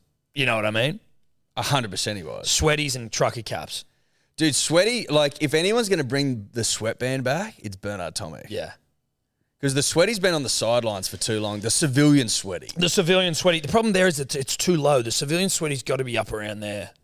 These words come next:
Speaker 1: That's where it's kinda, like, cool.
Speaker 2: Yeah, like, Nelly and shit had
Speaker 1: Yeah,
Speaker 2: civilian
Speaker 1: yeah, yeah,
Speaker 2: sweaties.
Speaker 1: yeah.
Speaker 2: Big time. But I think that's just habit, right?
Speaker 1: Probably.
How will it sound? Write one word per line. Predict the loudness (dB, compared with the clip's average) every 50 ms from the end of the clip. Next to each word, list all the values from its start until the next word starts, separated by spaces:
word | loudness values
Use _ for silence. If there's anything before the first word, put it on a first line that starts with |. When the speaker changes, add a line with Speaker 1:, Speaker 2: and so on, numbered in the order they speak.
| _ _ -10
Speaker 1:
That's | -8 -4 -2
where | 0 0 0
it's | -2 -2
kinda, | -4 -4 -4 -4
like, | -4 -6 -8 -12 -14
cool. | -14 -14 -12 -12 -14 -16 -20 _ _ _ _ _ _ _ _ _ _ _ _ _
Speaker 2:
Yeah, | 0 2 4
like, | 4 2 2 2
Nelly | 0 2 2 2 0
and | 0 0
shit | -2 -4 -4 -4 -6
had | -8 -6 -4 0 2
Speaker 1:
Yeah, | 2 2 2 2
Speaker 2:
civilian | 0
Speaker 1:
yeah, | -2 -4
yeah, | -4 -6 -6 -8 -8
Speaker 2:
sweaties. | -8 -8 -8
Speaker 1:
yeah. | -10 -12 -12 _ -6
Speaker 2:
Big | -6 -6 -4
time. | -6 -6 -6 -8 -10 -14 -16 -20 -20 -20 _ _ _ _ _ _ _ _ _ _ _ _ _ -2
But | 0 2 4
I | 4 4 2
think | 2 0 -2 0
that's | 0 0 0 0
just | -2 -4 -4 -4
habit, | -2 -2 -2 -4 -4 -8
right? | -8 -6 -6 -6 -6 -8 _ _ _ _ _ _ _ _ _ _ _ _ _ _ _ -2
Speaker 1:
Probably. | -2 -2 -2 -2 -6 -10 -12